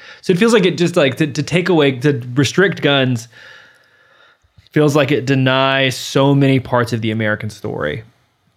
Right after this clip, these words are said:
And so I think it's, like, a lot of things that are having to be unraveled in order to believe that a gun restrictions, like, to get to the place where you believe that gun restrictions will protect people feels like a lot of work has to happen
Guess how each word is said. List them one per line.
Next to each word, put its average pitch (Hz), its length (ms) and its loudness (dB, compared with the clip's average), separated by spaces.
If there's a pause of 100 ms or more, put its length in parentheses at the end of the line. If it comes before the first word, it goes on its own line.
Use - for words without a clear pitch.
(140)
And 160 100 -4
so 170 80 2
I 156 60 4
think 147 180 0
it's, 143 120 -2
like, 127 100 0
a 127 40 2
lot 123 280 2
of 120 80 0
things 123 260 0
that 113 100 0
are 110 60 0
having 117 220 0
to 117 80 -2
be 117 100 0
unraveled 101 800 -2
in 131 160 -4
order 117 300 0
to 110 520 -4 (1160)
believe 135 680 2
that 123 220 0
a 120 40 -2
gun 123 160 -2
restrictions, 113 760 -6 (800)
like, 151 360 -2
to 180 100 0
get 196 220 2
to 226 60 2
the 240 100 4
place 180 180 2
where 160 80 0
you 151 60 4
believe 147 240 2
that 143 80 0
gun 131 140 0
restrictions 123 420 -4
will 117 80 -6
protect 120 360 -6
people 113 440 -2 (180)
feels 147 220 0
like 120 80 0
a 127 80 0
lot 131 300 2
of 123 160 -2
work 120 220 0
has 117 120 -4
to 113 80 -12
happen 110 480 -4